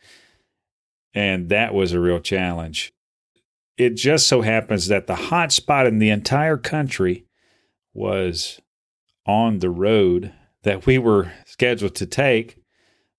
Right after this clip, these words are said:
We had some transportation arranged that when we got there didn't actually come together.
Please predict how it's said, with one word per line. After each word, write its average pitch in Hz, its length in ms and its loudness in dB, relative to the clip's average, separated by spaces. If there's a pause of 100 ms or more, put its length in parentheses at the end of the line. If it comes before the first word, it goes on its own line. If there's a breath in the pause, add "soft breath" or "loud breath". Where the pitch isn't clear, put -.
(120)
We 127 140 2
had 117 380 0
some 101 240 -2
transportation 117 800 -2
arranged 95 560 -4
that 92 220 -4 (120)
when 104 160 -4
we 92 80 -4
got 104 300 -2
there 87 320 0 (300)
didn't 95 460 -2
actually 110 520 0
come 101 320 -2
together. 104 640 0